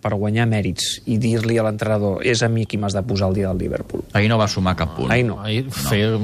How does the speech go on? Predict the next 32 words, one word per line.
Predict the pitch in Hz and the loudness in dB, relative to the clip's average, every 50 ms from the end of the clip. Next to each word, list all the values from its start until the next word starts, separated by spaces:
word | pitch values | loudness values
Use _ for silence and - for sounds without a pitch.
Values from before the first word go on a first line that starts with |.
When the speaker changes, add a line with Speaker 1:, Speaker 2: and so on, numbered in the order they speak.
| 107 101 | 0 0
Speaker 3:
la | 104 104 | 0 2
sensació | 90 110 104 101 92 110 107 | 2 2 2 2 2 0 2
que | - 123 | 2 2
havia | 117 117 113 110 107 | 2 2 2 2 2
oblidat | 98 104 101 101 95 90 | 2 0 0 0 -2 -2
le-, | 95 95 98 - | -2 -4 -4 -2
les | - 117 98 | -2 0 0
lliçons, | 110 104 - - 123 143 131 - - - | 0 2 2 0 0 0 -2 -6 -12 -8
que | - 110 | -6 -2
Speaker 2:
Sí. | 92 104 | 0 2
Speaker 3:
semblava | 104 101 101 104 98 | 2 2 2 2 0
que, | 110 101 98 98 - - - - - - | 0 0 0 0 -4 -8 -14 -18 -14 -12
Speaker 2:
Sí. | - - 113 92 82 87 | -6 -2 -2 -2 -2 -2
Speaker 3:
que | 90 123 | 0 0
havia | 117 113 110 110 | 2 2 2 0
après. | 101 117 120 120 - - - | 0 0 0 0 0 -2 -2
Jo, | 135 147 156 175 - - - 123 | 0 2 2 0 -2 -6 -12 -12
en, | 127 120 - | -12 -10 -8
en, | 120 113 104 110 107 | -8 -6 -6 -6 -4
eh, | - 110 104 98 92 90 90 87 85 87 87 - - | -2 -2 0 0 0 0 -2 -4 -6 -8 -10 -8 -4
enganxant | 98 101 101 101 - 120 120 120 | 0 0 2 2 2 2 2 2
el | 117 | 2
que | - 120 | 2 2
deia | 117 113 110 | 2 4 2
abans | 110 110 110 107 101 | 2 2 0 0 -2
en, | 104 104 101 98 95 92 | -2 -2 -2 -2 -2 -2
en | 92 92 90 92 | -4 -4 -2 0
Miguel | 98 104 104 107 | 2 2 4 4
Ángel, | 113 117 113 - - 127 131 135 - - - - - - - - - - - - - | 4 4 2 2 0 0 -2 -2 -6 -10 -16 -20 -20 -20 -20 -20 -20 -20 -20 -20 -18
que | - - | -16 -10
Valverde, | 90 95 95 95 95 107 107 101 95 104 104 101 | -6 -4 -2 0 2 2 2 4 4 4 4 4
eh, | 98 95 | 2 0